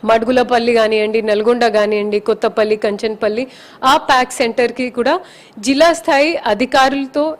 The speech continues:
ఎంఏఓస్తో ఫీల్డ్ సిచ్యువేషన్ తీసుకొని యూరియా, ఆ, ఆ, సోన్ ఏరియా ఎంత బాకీ ఉందో, డోస్ వన్ ఎంత దానికి ఇవ్వాలో అనేది ఆ దృష్టిలో పెట్టుకొని చాలా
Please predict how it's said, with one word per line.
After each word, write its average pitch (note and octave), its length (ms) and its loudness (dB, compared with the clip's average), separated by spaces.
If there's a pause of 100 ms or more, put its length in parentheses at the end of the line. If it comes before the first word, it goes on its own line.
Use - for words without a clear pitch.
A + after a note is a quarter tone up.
ఎంఏఓస్తో C4+ 600 2
ఫీల్డ్ B3 360 -4
సిచ్యువేషన్ B3 520 -4
తీసుకొని B3+ 680 -4 (460)
యూరియా, C#4 520 2
ఆ, G3+ 340 2 (180)
ఆ, G3 120 -6
సోన్ C4+ 360 2
ఏరియా C4+ 260 4
ఎంత A#3+ 240 0
బాకీ G#3+ 440 2
ఉందో, A#3+ 240 0
డోస్ B3 420 4
వన్ D4+ 200 4
ఎంత C4 260 2
దానికి A#3 380 0
ఇవ్వాలో G#3+ 360 2
అనేది G#3+ 400 -4 (380)
ఆ C4 60 4
దృష్టిలో B3+ 500 0
పెట్టుకొని D4+ 680 0
చాలా C#4+ 680 2